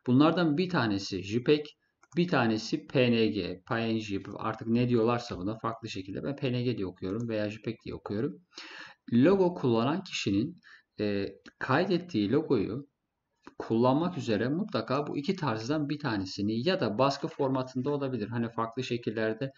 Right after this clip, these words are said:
format olabilir. İşte O B J olabilir, jpeg olabilir, P N G olabilir, e, işte gif olabilir. Hangi tarzda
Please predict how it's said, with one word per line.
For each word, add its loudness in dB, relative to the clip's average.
format 0
olabilir. -2
İşte -2
O 0
B 2
J -6
olabilir, -4
jpeg -6
olabilir, -4
P -4
N -2
G -6
olabilir, -4
e, -2
işte -4
gif -4
olabilir. -4
Hangi 2
tarzda 0